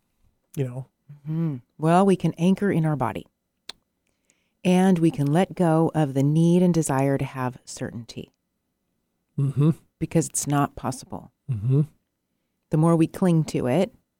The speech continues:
Speaker 2: the more stressed actually we're going to be.
Speaker 1: Yeah.
Speaker 2: Mm-hmm.
Speaker 1: Yeah, 'cause if we're certain about something, we're always evaluating things towards it, aren't we? Like, s-, how does this fit with what I'm certain about?
Speaker 2: Well, or I want to be certain about this, so everything that doesn't lead me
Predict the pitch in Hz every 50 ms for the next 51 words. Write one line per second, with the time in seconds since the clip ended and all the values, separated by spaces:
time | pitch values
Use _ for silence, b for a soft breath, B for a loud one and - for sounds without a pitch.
0 | _ _ _ _ _ - 175 165 165 165 170 160 151 - - 160 147 147 151 -
1 | - - - _ - - 120 - - - - 113 127 123 120 131 139 131 123 127
2 | 127 120 120 120 - - - 98 - - - _ _ - 131 123 123 - _ _
3 | _ _ _ _ _ _ _ _ _ _ - 135 131 120 120 135 127 127 - 151
4 | 143 151 151 151 170 165 - - 185 196 190 - 165 151 139 - 160 147 143 151
5 | 143 139 143 143 143 143 139 135 139 131 135 139 139 139 135 131 131 131 123 -
6 | 135 127 - - - 131 123 123 120 123 120 120 123 120 113 110 - _ _ _
7 | _ _ b b b b b b _ - - - - _ _ _ _ _ _ -
8 | 165 143 139 - _ _ _ _ - - 160 196 277 208 147 160 147 123 170 175
9 | 170 170 127 139 156 - - - - 165 143 - 156 147 - - 156 143 139 135
10 | 127 - - 170 139 113 - - - - - _ _ _ - 196 - - _ _
11 | _ _ - 226 202 175 156 143 156 160 - _ _ _ - 170 170 156 151 180
12 | 202 233 - 262 190 175 165 - - 151 - 131 147 135 135 - 127 - - 131
13 | 135 - - 147 147 151 165 175 165 - 180 170 156 139 - 156 156 147 147 -
14 | - 156 190 190 190 160 143